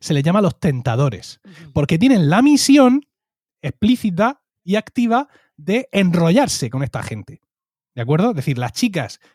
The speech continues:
Speaker 1: que esperan a los novios, a los concursantes, lo que van a ver es si consiguen engatusarlos, si consiguen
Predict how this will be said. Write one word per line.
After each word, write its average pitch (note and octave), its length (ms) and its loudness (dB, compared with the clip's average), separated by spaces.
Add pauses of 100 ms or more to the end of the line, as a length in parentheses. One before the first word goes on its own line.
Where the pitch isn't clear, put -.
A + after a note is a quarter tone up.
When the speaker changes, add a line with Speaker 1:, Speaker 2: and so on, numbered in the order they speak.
Speaker 1:
que - 80 -6
esperan F3+ 340 -2
a C3+ 60 -4
los A#2 160 -4
novios, G3 400 0
a F3 40 0
los E3 100 -2
concursantes, G#3+ 640 0 (260)
lo C3+ 140 0
que A#2+ 100 -2
van C3+ 160 2
a E3 60 4
ver G3+ 160 4
es A3+ 180 0
si G3 140 -4
consiguen D3+ 420 0
engatusarlos, A3 720 0
si F#3+ 80 -2
consiguen D3+ 560 0